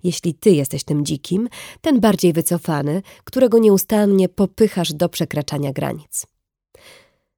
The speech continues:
Przyjaciel, o którym myślisz: "Ach, nie spodziewałem się, że ta przyjaźń tak rozkwitnie. Nieoczekiwany.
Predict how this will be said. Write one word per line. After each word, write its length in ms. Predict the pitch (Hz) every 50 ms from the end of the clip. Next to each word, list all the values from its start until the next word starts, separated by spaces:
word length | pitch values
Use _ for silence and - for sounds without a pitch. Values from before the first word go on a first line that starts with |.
| _ _ _ _ _
Przyjaciel, 560 | - - - 196 170 190 254 285 - - 269
o 60 | 233 214
którym 400 | - - 233 214 202 196 185 170
myślisz: 500 | 165 151 143 - - 151 143 - - - - - _ _ _ _ _ _ _ _
"Ach, 280 | - 208 214 185 - -
nie 120 | 247 262
spodziewałem 760 | 262 - - 320 311 - 311 320 269 277 285 247 196 185 175 180
się, 140 | - 185
że 120 | 165 175 170
ta 160 | - 208 247
przyjaźń 520 | - - - 262 254 254 247 240 - 254 226
tak 160 | - 262 269
rozkwitnie. 680 | 285 294 285 - - - - 294 - - - 147 143 - - _ _ _ _ _ - - - _ -
Nieoczekiwany. 840 | 254 254 226 254 254 - 254 233 - 233 180 160 151 143 143 - 170